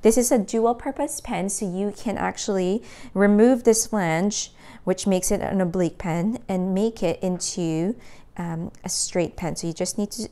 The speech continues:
um, take this brass piece out and then put this, um, plastic piece back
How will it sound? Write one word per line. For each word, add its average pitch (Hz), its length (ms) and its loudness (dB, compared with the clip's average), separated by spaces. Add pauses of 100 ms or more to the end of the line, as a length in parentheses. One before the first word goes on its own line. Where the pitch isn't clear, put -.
um, 175 260 -4 (580)
take - 340 2
this 240 300 4 (260)
brass 208 380 2
piece - 320 -2
out 190 420 2
and 170 320 0
then 170 160 0
put 240 220 -4
this, 262 260 0 (160)
um, 190 280 -4 (160)
plastic 220 480 -4
piece 202 400 -8 (280)
back 208 300 -2